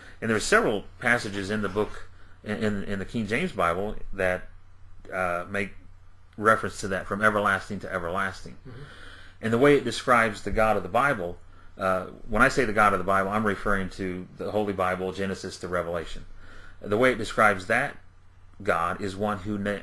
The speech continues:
Speaker 1: neither had beginning nor ending and never changed state from what, from one state to another. God the Father.
Speaker 2: Mm-hmm.
Speaker 1: 'Cause it says God is, is a spirit. And actually his name in Exodus three fourteen, when Moses said, "Well, who do I say you are?"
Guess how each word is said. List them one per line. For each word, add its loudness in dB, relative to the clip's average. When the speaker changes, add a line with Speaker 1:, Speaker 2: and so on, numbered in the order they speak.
Speaker 1:
neither 2
had -4
beginning -4
nor -2
ending -4
and -6
never 2
changed -6
state -6
from -6
what, -6
from -6
one -2
state -4
to -8
another. -6
God 4
the -4
Father. 0
Speaker 2:
Mm-hmm. -10
Speaker 1:
'Cause 0
it -4
says -2
God 4
is, -6
is -10
a -10
spirit. -4
And 0
actually 2
his -4
name -2
in -6
Exodus -4
three -4
fourteen, -4
when -4
Moses 2
said, 0
"Well, -2
who 0
do -2
I -2
say -4
you -4
are?" -6